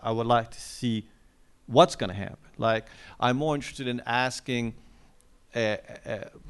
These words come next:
asking, uh, Art, "What are you not?" rather than "What you are?" Because I'm, I, I get high on the discovery process, the actual activity of creating.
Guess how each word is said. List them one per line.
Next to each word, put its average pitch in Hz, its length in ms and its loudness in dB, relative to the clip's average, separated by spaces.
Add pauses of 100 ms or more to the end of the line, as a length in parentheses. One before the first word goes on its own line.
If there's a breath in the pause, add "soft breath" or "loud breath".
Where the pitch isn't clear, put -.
(680)
asking, 123 640 2
uh, 104 380 -6 (220)
Art, 147 380 4 (500 soft breath)
"What 127 340 4
are 131 100 4
you 123 180 2
not?" 123 380 2
rather 110 260 2
than 107 160 -4
"What 107 180 0
you 107 140 4
are?" 107 340 6 (100)
Because - 360 -4
I'm, 117 340 4 (160)
I, 139 380 8
I 143 140 8
get 151 160 2
high 135 260 6
on 123 60 2
the 117 80 -2
discovery 127 460 6
process, 95 560 0
the 127 160 -2
actual 135 440 4
activity 143 760 0
of 107 160 -4
creating. 120 640 2